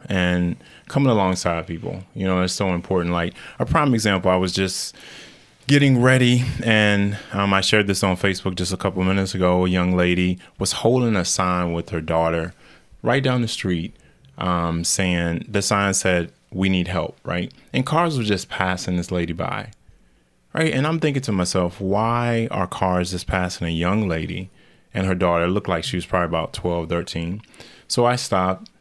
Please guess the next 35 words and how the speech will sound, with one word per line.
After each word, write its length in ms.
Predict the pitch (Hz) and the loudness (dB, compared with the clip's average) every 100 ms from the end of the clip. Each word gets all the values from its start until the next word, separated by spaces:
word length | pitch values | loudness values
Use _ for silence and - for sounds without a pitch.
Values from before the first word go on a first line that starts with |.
| _ _ - - _ _ _ - | _ _ -20 -20 _ _ _ -2
asked 240 | - - | -2 0
the 80 | 104 | 0
lady 140 | 95 | 0
if 60 | 92 | -2
she 140 | - | -2
needed 240 | 92 87 87 | 0 0 0
help, 340 | 85 90 - - | 0 -2 -6 -10
and 520 | 95 95 92 92 95 | -4 0 2 2 0
she 260 | - - 101 | 0 0 0
was 160 | 95 - | 0 -2
stuck 360 | - 95 95 | 2 0 0
from 220 | - 98 | -4 -2
Milwaukee 640 | 95 98 95 85 90 90 90 | 0 0 0 0 -2 -4 -2
in 100 | 90 | -2
a 40 | |
bad 280 | 85 85 87 | -2 -2 -2
situation, 760 | - - 95 87 87 98 110 - _ - - _ - | -4 -4 -2 -2 -2 -6 -8 -12 _ -20 -20 _ -4
um, 280 | 90 85 | -2 0
bad 220 | 85 87 87 | 2 2 2
relationship, 720 | 90 90 - 90 - 101 - | 2 0 -2 -4 -2 -4 -2
and 140 | 92 | -4
she 100 | - | -2
was 80 | 101 | -4
trying 200 | - 98 | -2 -2
to 40 | 98 | -2
get 140 | 95 | -2
back 180 | 98 92 | -2 -4
to 100 | 107 | -4
Milwaukee. 540 | 107 110 110 - 101 _ _ _ _ _ _ _ _ | -2 -2 -4 -8 -14 _ _ _ _ _ _ _ _
And 280 | 104 98 95 | -2 2 2
I 160 | 90 92 | 2 2
asked 240 | 92 - | 0 0
her, 280 | 95 95 92 | 2 4 4
you 160 | 95 | 2
know, 300 | 92 90 87 | 2 2 0